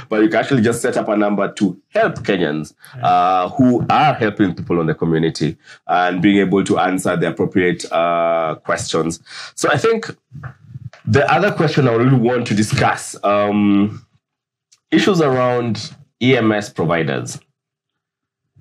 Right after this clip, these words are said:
Speaker 1: Should they, how much training is required? Should we build them up all to become A L S providers because of maybe our longer pre-hospital times?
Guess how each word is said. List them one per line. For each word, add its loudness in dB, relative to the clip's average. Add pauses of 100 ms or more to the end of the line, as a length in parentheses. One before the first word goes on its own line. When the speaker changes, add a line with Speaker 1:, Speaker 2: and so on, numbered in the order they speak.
(760)
Speaker 1:
Should 2
they, 2
how 2
much -4
training 2
is 2
required? 0
Should 2
we 6
build 2
them 0
up -2
all 0
to 0
become 0
A 4
L 2
S -2
providers -2
because 0
of -2
maybe 2
our 0
longer 0
pre-hospital -2
times? -2